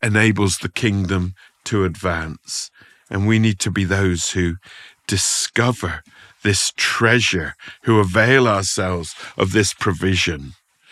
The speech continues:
I mean, what soldier would charge into battle unprotected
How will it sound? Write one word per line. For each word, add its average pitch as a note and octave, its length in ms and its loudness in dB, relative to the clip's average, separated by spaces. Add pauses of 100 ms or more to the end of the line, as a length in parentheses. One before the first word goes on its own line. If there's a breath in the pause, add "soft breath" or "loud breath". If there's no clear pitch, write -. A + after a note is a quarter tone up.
(340 loud breath)
I A#2 100 2
mean, B2+ 260 4 (640 loud breath)
what D#3+ 260 2
soldier B2+ 720 4 (260 soft breath)
would A2 240 2
charge D3 600 2
into B2 260 2
battle G2 640 0 (400 loud breath)
unprotected B2 1120 0